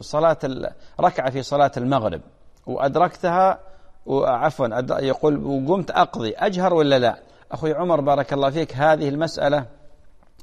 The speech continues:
راجعة لمسألة اللي يدركها المصلي المسبوق أول الصلاة ولا آخر الصلاة. يعني أنت جيت في الركعة الثانية،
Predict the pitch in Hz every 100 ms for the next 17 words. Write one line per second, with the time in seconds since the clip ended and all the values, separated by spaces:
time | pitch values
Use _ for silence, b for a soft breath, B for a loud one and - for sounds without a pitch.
0 | b b b 110 156 165 139 123 135 139
1 | 160 - 151 143 139 131 135 160 170 165
2 | - 139 131 131 156 147 117 95 - 113
3 | 131 - 131 151 120 - b b b b
4 | - 175 180 175 156 - 185 202 190 170
5 | - 151 151 147 - 135 127 120 - _
6 | _ _ 120 120 165 156 156 175 - 160
7 | 160 143 147 - 147 104 85